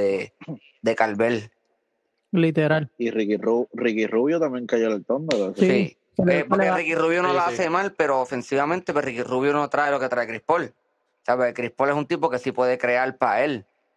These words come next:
Speaker 1: Ricky Rubio puede crear pa' los
Speaker 4: No, y,
Speaker 1: demás.
Speaker 4: y fue, fuera de, fuera del ofensivo también el, el, el aspecto
Speaker 2: Como
Speaker 4: de
Speaker 2: mentor.
Speaker 4: veteranía y el liderazgo que él
Speaker 1: Exactamente.
Speaker 4: lleva,
Speaker 1: Y
Speaker 4: ¿sabes?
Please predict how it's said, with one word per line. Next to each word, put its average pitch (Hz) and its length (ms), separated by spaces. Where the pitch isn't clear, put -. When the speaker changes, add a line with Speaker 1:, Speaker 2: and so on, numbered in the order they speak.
Speaker 1:
Ricky 107 160
Rubio 120 300
puede 131 260
crear 135 260
pa' 143 100
los 151 100
Speaker 4:
No, 127 60
y, - 20
Speaker 1:
demás. 151 160
Speaker 4:
y 143 80
fue, 135 320
fuera 139 380
de, 143 800
fuera 135 320
del 139 100
ofensivo 151 540
también 120 300
el, 135 220
el, 135 420
el 127 120
aspecto 131 800
Speaker 2:
Como - 180
Speaker 4:
de 180 120
Speaker 2:
mentor. 127 200
Speaker 4:
veteranía 139 640
y 135 160
el 127 160
liderazgo 131 540
que 143 100
él 139 60
Speaker 1:
Exactamente. 123 100
Speaker 4:
lleva, 131 180
Speaker 1:
Y 131 80
Speaker 4:
¿sabes? - 20